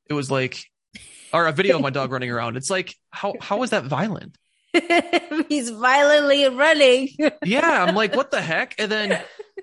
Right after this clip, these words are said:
Speaker 1: so then I s-, I submitted an appeal, right? 'Cause
Speaker 2: Yeah.
Speaker 1: they po-, they post banned me for a week, so I couldn't post for a week.
Speaker 2: Yeah.
Speaker 1: So I submit an appeal, and I won it. So the video got put back up, right?
Speaker 2: Yeah.
Speaker 1: But that posting ban still was in place for a whole week.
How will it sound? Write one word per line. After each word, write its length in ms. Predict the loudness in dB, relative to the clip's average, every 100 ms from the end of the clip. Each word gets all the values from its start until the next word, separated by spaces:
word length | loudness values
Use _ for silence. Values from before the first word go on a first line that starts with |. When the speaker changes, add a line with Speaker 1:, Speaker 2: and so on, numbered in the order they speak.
| _ -6
Speaker 1:
so 100 | -4
then 140 | -2 -2
I 60 |
s-, 180 | -2 -6 -8 -6
I 80 | -4
submitted 460 | -2 -2 -2 -2
an 80 | -4
appeal, 420 | -6 -4 -4 -2
right? 320 | -2 -4 -6 -10
'Cause 160 | -8
Speaker 2:
Yeah. 160 | -4 -2 -2
Speaker 1:
they 140 | -2
po-, 200 | -4 -4
they 140 | -4 -4
post 340 | -4 -6 -4
banned 240 | -6 -4 -4
me 120 | -6
for 180 | -6 -6
a 60 |
week, 260 | -4 -6 -8
so 120 | -8
I 60 | -6
couldn't 240 | -6 -6
post 240 | -6 -6 -6
for 120 | -6
a 40 |
week. 300 | -4 -8 -12 -20 _
Speaker 2:
Yeah. 300 | -6 -4 -4 -10 _ _ _ _ _ _ _ -8
Speaker 1:
So 160 | -2
I 60 | -2
submit 320 | 0 0 0
an 60 | -2
appeal, 540 | -2 0 0 -2 -6 _ _ _ _ _ _ _ -4
and 60 | -2
I 60 |
won 200 | 0 0
it. 120 | -2 -10 _ _
So 200 | -6 -4
the 80 | -2
video 320 | -4 -2 -2
got 160 | -4 -6
put 140 | -6
back 180 | -6 -4
up, 220 | -6 -6
right? 260 | -6 -6 -10 _ -14
Speaker 2:
Yeah. 300 | -10 -10 -12 _ _ _ _ _
Speaker 1:
But 100 | -8
that 180 | -8 -4
posting 420 | -2 0 0 0
ban 300 | 2 0 -2
still 400 | -4 -4 0 0
was 100 | 0
in 120 | -4
place 260 | -4 -6 -6
for 140 | -6 -6
a 40 |
whole 280 | -4 -6 -6
week. 320 | -10 -12